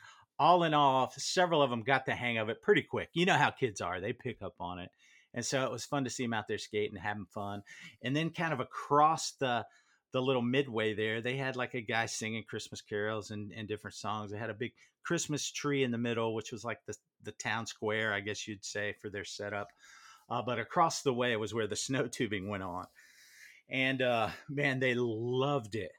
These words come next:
They loved it. You, you kinda get your tube, you go up, and then you slide down the course, which it's pretty steep at the beginning, and then it kinda flattens out as they come to a, a stop there at the bottom of the hill.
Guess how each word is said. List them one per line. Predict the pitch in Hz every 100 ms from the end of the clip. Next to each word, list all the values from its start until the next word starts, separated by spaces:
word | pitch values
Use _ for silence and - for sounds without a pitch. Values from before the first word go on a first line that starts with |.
| _
They | 104
loved | 110 123 110
it. | 95 _
You, | 117 104
you | 131 113
kinda | 196 190 165 139 -
get | 175 -
your |
tube, | - 156 151
you | 131
go | 120 131
up, | 131 127 - - _ -
and | 135 135
then | 131
you | 127
slide | - 139 131 117
down | 123 120
the | 110
course, | - 104 85 78 - - - -
which | 113 117
it's | -
pretty | - 254 185
steep | - 180 160
at | 156
the | 156
beginning, | 131 123 135 131
and | 123
then | 127
it | -
kinda | - 127 120
flattens | - 123 113 104
out | 110 107 107
as | 95
they | 104
come | - 107 104
to | 110 95
a, | - - - - _
a | 104
stop | - - 107 101 -
there | 107
at | 101
the | 104
bottom | 92 98 98 101
of | 92
the | -
hill. | 127 127 101 -